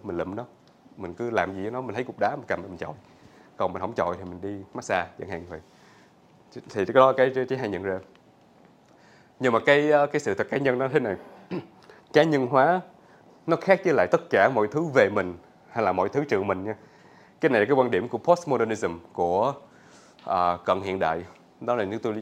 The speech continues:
tư duy cận hiện đại khi mà mọi người đều nghĩ là mình, mình lớn lên, mình sinh ra là tất cả mọi thứ là về mình. Chỉ có mình mới hiểu sự thật của mình thôi. Và bắt mọi người xung quanh phải tôn trọng sự thật đó. Và cái này đang diễn biến rất là lớn ở bên khối phương Tây của châu Âu, bên Mỹ, bên,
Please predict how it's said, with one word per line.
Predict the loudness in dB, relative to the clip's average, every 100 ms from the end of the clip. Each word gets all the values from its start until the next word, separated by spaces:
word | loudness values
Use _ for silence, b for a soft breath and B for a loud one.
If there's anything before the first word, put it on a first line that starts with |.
| -8
tư | -6
duy | -6 -4
cận | -4
hiện | -4 -4
đại | -4
khi | -2 -2
mà | -2
mọi | -2
người | -2 -2
đều | -4
nghĩ | -2 -4
là | -4 -4
mình, | -4 -4 -6 -10 -16 B B B B B _ _ _ -6
mình | -4 -2
lớn | 2 2 2
lên, | 0
mình | -2
sinh | -4 -2
ra | 2 2
là | 2 -2
tất | -2 -2
cả | -4
mọi | -4 -4
thứ | -4
là | -4
về | -4 -4
mình. | -6 -12 _ _ _ B B B B
Chỉ | -4
có | 0
mình | 0 0
mới | -2
hiểu | -4
sự | -6
thật | -8 -8
của | -8
mình | -8 -8
thôi. | -12 -16 b b b b _ _ -6
Và | -2
bắt | 0 0
mọi | -2
người | -4 -4
xung | -6 -6
quanh | -6
phải | -6
tôn | -6
trọng | -6 -8
sự | -10
thật | -12 -10
đó. | -12 -12 _ _ b b b _ _ _ _
Và | -6
cái | -4
này | -2 -2
đang | -2
diễn | -4 -4
biến | -2
rất | -2
là | -2
lớn | -2 -4
ở | -6
bên | -8 -8
khối | -6 -6
phương | -6
Tây | -6 -6 -6 -16 _ -14
của | -12 -8
châu | -6 -4
Âu, | -4 -6 -14 -14
bên | -10
Mỹ, | -8 -8 -8
bên, | -8 -8 -10